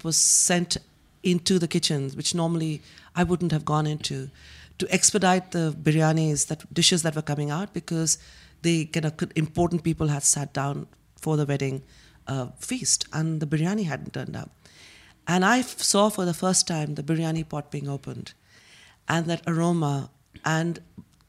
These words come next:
my head chef who was there, he's an o-, he's a family chef, and he's been, he was in my family before I was born. Uh, he just looked at me, he took out some grains of rice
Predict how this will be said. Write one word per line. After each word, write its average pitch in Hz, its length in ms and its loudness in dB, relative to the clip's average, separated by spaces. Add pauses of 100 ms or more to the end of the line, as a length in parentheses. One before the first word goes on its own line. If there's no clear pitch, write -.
(120)
my 170 220 2
head 196 300 -4
chef - 480 -2
who 165 100 -10
was 160 160 -2
there, 147 320 -6 (440)
he's 165 160 -2
an 170 80 0
o-, 165 220 -2
he's 175 140 -2
a 190 60 0
family 214 360 0
chef, - 500 -6
and 160 140 -6
he's 165 160 -4
been, 160 240 -6 (320)
he - 160 -2
was 190 160 2
in 190 80 4
my 175 100 6
family 160 360 0
before 147 280 -4
I 131 80 -4
was 135 140 -4
born. 131 360 -6 (540)
Uh, 151 260 -4 (380)
he - 200 -4
just - 180 2
looked 175 240 0
at 160 180 -4
me, 139 360 -6 (340)
he - 160 -10
took - 180 -8
out 180 160 -4
some 165 200 -4
grains 151 280 -2
of 147 180 -8
rice - 420 -8